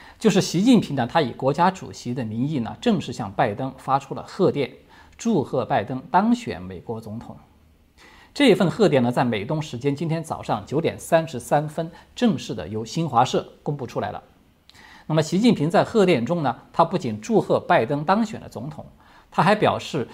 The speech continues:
希望双方是不冲突、不对抗，要相互尊重、合作共赢的精神，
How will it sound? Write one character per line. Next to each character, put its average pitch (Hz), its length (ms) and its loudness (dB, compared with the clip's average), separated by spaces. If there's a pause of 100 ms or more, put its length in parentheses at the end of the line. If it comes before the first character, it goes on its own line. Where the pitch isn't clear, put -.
希 - 240 -2
望 139 180 4
双 151 280 2
方 147 200 4
是 127 240 -6 (200)
不 190 120 2
冲 196 280 2
突、 131 260 -4
不 - 160 -12
对 135 180 0
抗， 110 240 0 (300)
要 117 160 2
相 170 280 2
互 139 260 -6
尊 151 260 -2
重、 139 260 0 (140)
合 135 400 0
作 170 320 2
共 190 240 0
赢 117 220 -4
的 139 80 -2
精 143 200 -4
神， 143 200 -8